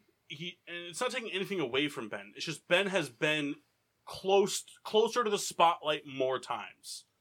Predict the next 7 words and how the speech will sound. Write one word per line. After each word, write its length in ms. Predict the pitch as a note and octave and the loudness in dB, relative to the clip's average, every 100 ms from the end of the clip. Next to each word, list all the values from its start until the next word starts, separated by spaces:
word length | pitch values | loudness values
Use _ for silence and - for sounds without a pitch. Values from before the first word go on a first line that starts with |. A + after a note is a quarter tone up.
| _ _ _ - _ | _ _ _ -20 _
So 400 | - G3 F3+ E3+ - - _ | 0 2 2 -2 -12 -20 _
he's 580 | - - G3 G#3 G#3 D#3+ | -20 -12 -4 -2 -2 -4
kind 240 | G3+ F#3 | -4 -2
of 100 | E3 | -2
the, 360 | D#3 D3 C3+ B2 - _ _ _ _ _ _ _ _ _ _ | 0 2 0 -2 -10 _ _ _ _ _ _ _ _ _ _
the 140 | D3+ B2 - | -10 -8 0
goat 280 | F3+ F3 | 2 4